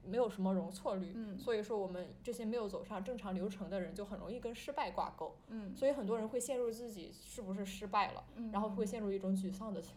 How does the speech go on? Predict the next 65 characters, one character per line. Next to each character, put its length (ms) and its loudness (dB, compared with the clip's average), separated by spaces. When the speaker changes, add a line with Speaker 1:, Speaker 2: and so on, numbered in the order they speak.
Speaker 1:
绪 160 -10
中。 160 -12
Speaker 2:
其 160 -8
实 60 2
我 160 4
觉 140 -4
得 100 0
这 100 -2
也 160 0
是 160 -6
一 100 -6
种 220 -2
恶 220 -2
性 200 -6
循 280 -6
环 280 -6
吧。 220 -2
东 200 2
亚 200 4
社 220 -2
会 160 -2
压 200 2
力 180 -2
越 180 0
大， 380 2
对 300 -2
人 200 -2
的 140 2
容 200 2
错 220 -2
率 180 -2
就 320 0
越 140 2
低， 440 -4
人 300 8
又 140 12
会 160 2
压 220 6
力 160 4
越 180 6
大， 380 -2
就 120 -6
这 140 -6
样。 260 -6
Speaker 1:
对， 240 0
而 140 4
且 140 0
企 240 -2
业 140 6
招 180 8
工 180 2
还 140 6
特 100 0
别 120 4
喜 180 -4
欢 180 2
只 140 -2
招 160 0
一 60 -4
些 120 -4
很 200 -2
年 180 -6
轻 240 -4
的 100 2
人。 160 -4